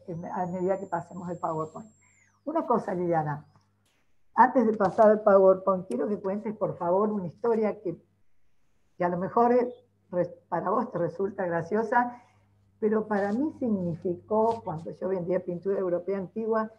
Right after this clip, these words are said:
no poder vender un solo grabado de Dalí en España, tenían pánico. Bueno, contá esa historia.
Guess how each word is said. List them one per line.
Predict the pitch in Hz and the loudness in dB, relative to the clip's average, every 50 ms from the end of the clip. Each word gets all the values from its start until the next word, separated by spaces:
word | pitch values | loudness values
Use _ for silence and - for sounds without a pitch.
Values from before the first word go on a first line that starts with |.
| _ _ _ _ - | _ _ _ _ -8
no | 269 269 302 339 339 - | -4 0 0 0 0 2
poder | - 262 254 262 277 285 262 | 2 2 4 4 4 2 2
vender | 247 240 233 226 214 254 254 254 254 - - _ _ - | 0 -2 -2 0 2 2 2 2 0 -4 -14 _ _ -4
un | - 330 349 359 381 370 381 - _ _ _ _ - | 2 2 4 4 2 -2 -8 -12 _ _ _ _ -4
solo | 247 240 247 254 254 247 | -2 0 0 0 0 0
grabado | 226 226 208 190 185 190 202 202 202 202 190 | 0 -2 -2 -2 -2 -2 -2 0 0 0 0
de | 180 175 | 0 0
Dalí | 165 165 156 156 160 170 175 196 214 214 - - - _ _ _ _ _ _ _ _ _ - | 0 0 -2 0 0 0 0 0 -2 -4 -8 -18 -20 _ _ _ _ _ _ _ _ _ -8
en | - 196 180 | -6 -4 -4
España, | 165 - - - - 190 170 160 156 156 151 147 156 - _ _ _ | -4 -6 -6 0 2 2 2 2 -2 -6 -6 -8 -10 -12 _ _ _
tenían | - 185 202 220 233 240 226 208 - | -4 -2 -2 -2 -2 -4 -4 -6 -4
pánico. | - 180 165 156 156 156 - - 175 | -4 -4 -4 -4 -6 -8 -8 -6 -4
Bueno, | 175 220 226 220 208 | -2 -2 -2 -2 -4
contá | - 180 165 165 - 262 | -4 -6 -6 -6 -6 -6
esa | 262 254 - | -6 -4 -4
historia. | 220 214 - - 240 226 196 175 165 160 143 147 | -6 -6 -2 0 0 2 2 2 0 -2 -2 -4